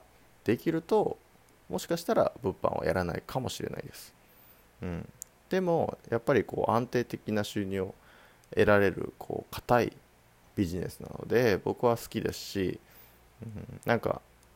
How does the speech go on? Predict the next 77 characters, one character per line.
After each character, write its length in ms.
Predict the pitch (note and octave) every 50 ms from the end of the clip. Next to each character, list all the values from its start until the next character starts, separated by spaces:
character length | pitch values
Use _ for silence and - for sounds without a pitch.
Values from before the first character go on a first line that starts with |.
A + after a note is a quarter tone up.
| - _ _ _ _ _ _ -
副 320 | - A2+ G#2+ - A2 G#2+
業 280 | G2+ A2+ A2 A2 G#2+ G#2+
と 120 | - A2+
し 120 | A2+ - -
て 100 | - F#3
は 160 | D#3+ G2 F2
す 320 | - - - - - F#2+
ご 140 | F#2 F#2+ F#2+
く 100 | - -
ぴ 160 | - - -
っ 20 | - _
た 120 | - F2 E2+
り 80 | F2+
な 100 | - A#1+
の 140 | A#1+ G#1 -
か 120 | - -
な 160 | F#2+ B2 C#3 C#3+
と 120 | - -
思 140 | G2+ G2 G2
っ 20 |
て、 360 | - - _ - F#3+ F#3 - - _ _ _ _ - - - - - - - _ - _ _
え 680 | - F#2+ F#2 F2+ F2+ F2 E2+ E2+ E2+ E2 E2 E2 E2 -
ー、 20 | -
ま 60 | F#2
あ、 20 |
サ 160 | - - G#2+ G2
ラ 80 | F#2+
リ 120 | F2+ F#2 F2+
ー 60 | F2
マ 80 | C#2
ン 60 | C2+ -
の 60 | -
方 300 | - - - - - -
と 120 | - -
か 480 | - - - - - - - - - - -
に 80 | C3+ D#3
は 220 | D3+ G#2+ - - - - - _ _ _ _ _ -
勧 320 | - - - - - F2+
め 120 | D#2 D2+ E2
て 120 | - -
ま 140 | - - -
す 140 | - - -
ね。 180 | A2+ G#2+ - - _ _ _ _ _ _ _ _ _ -
う 40 |
ん。 260 | F2+ F#2 - - A#2 - _ _ _ _ _ _ _ _ _ _ _ - - _ _ _ _ _ _ _ _ - - _ _ _ _ -
ま 160 | G#2+ G2 E2+
あ、 0 |
毎 260 | E2+ E2+ F#2+ A2 B2
月 240 | A#2+ - - - C#3
十 220 | A2+ G#2+ B2 C3+ C#3
万 220 | C#3 C3+ C3+ C3+
円 300 | C3+ C3 C3 B2+ B2+ B2+
の 260 | B2 B2+ B2+ B2 B2
利 100 | B2 B2+
益 220 | A#2+ A#2 - - F#2
が 40 |
コ 160 | - - G2 G2
ン 60 | F#2+
ス 60 | -
タ 80 | - -
ン 40 | -
ト 60 | -
に 60 | -
入 160 | F#2 G2 F#2
っ 40 | F#2
て 140 | - - -
く 120 | - -
る 40 | D2+
っ 20 | D2
て 180 | - _ - A1
な 140 | G#1 A1
る 80 | G#1 -
と、 120 | - -
や 60 | - -
っ 40 | -
ぱ 100 | - G#2+
り 100 | G#2